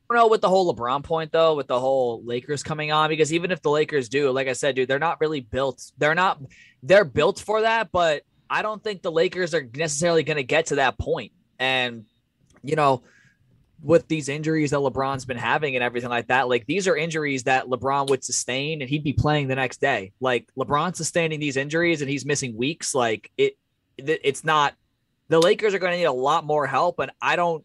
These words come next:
I don't see, you know, unless a potential Damian Lillard trade, which I don't even know if they can make that. I don't see is,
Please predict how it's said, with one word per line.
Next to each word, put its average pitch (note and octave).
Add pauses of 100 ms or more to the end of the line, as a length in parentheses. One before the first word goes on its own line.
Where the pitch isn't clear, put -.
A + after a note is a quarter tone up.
I C#3
don't F3
see, D3 (320)
you C#3
know, C#3
unless D#3+
a D#3+
potential D#3
Damian D3+
Lillard D3
trade, A#2+
which C3
I C#3
don't D#3
even D3
know C#3+
if B2
they C#3
can A#2+
make A#2+
that. B2+
I C#3
don't D#3+
see C#3+ (420)
is, C#3+